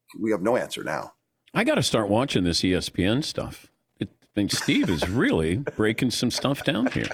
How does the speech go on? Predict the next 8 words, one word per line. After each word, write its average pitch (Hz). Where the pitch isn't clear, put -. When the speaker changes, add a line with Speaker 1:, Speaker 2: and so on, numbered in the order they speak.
Speaker 2:
Could 208
you 285
outrun 175
Brady 156
right 151
now? 147
Speaker 1:
Yes. -
Speaker 2:
Okay. -